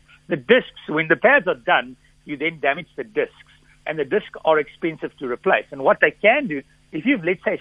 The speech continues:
scratched that disc, they can skim the disc. So in other words, they put it on a machine, and you've made some scratches in the disc, and then they take that layer away to make it smooth again so that you have effective brakes again. So you wanna, don't wanna get to the point where you damage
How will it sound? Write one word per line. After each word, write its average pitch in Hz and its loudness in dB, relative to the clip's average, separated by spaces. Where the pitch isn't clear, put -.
scratched - 2
that 127 2
disc, 113 -10
they 147 4
can 156 -8
skim 254 -2
the 135 -2
disc. - -12
So 160 2
in 143 2
other 170 6
words, 165 6
they 143 4
put - -4
it 165 0
on 143 0
a 139 -8
machine, 147 -4
and 147 -2
you've 180 -4
made 185 4
some 156 -6
scratches 226 2
in 220 -6
the 214 -2
disc, 196 0
and 147 -6
then 139 -2
they 156 2
take 208 -4
that 220 0
layer 214 2
away 165 0
to 170 -6
make 156 -2
it 165 -12
smooth 180 -6
again 127 -6
so 151 2
that 120 0
you 135 2
have 131 6
effective 127 -4
brakes 110 -2
again. 104 -10
So 156 6
you 151 2
wanna, 285 4
don't 208 0
wanna 233 -4
get 160 -6
to 165 -14
the 143 -6
point 151 -6
where 147 -8
you 143 -6
damage 143 0